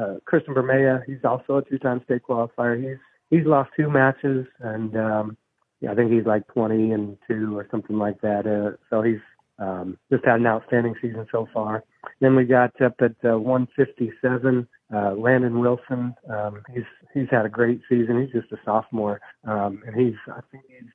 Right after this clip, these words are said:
twenty and four, I wanna say. Um, he's had a great season. Um, and then we get into our upper weights. That's really where we're the strongest. Our one ninety pounder, pounder Marcus Wilson, he's a two-time state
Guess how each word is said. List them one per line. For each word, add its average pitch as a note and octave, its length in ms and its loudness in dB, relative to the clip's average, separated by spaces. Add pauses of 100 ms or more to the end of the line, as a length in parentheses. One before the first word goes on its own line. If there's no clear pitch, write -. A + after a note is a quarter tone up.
(240)
twenty C3 440 2
and A2+ 180 -12 (180)
four, D#3+ 720 2
I C#3 40 -4
wanna D3+ 340 -6
say. D3+ 260 2 (480)
Um, G#2+ 460 2 (280)
he's A#2+ 200 2
had B2+ 100 2
a A2+ 60 -6
great B2 320 4
season. A#2+ 440 0 (300)
Um, G#2 460 2 (420)
and C3+ 100 0
then B2+ 80 6
we B2 80 4
get C3 100 6
into B2+ 200 2
our A2+ 120 4
upper B2+ 220 4
weights. A#2 300 0
That's A#2+ 180 -2
really B2 220 2
where A2+ 180 0
we're A2 100 0
the G#2+ 160 -6
strongest. A2+ 460 0
Our G#2 240 -2
one A#2+ 220 0
ninety A#2 200 0
pounder, A#2 380 -2 (140)
pounder A#2 240 0
Marcus A#2 420 -2
Wilson, A#2 320 -2
he's A2+ 120 -6
a A2+ 140 -20
two-time A2+ 380 -2
state G#2+ 160 -2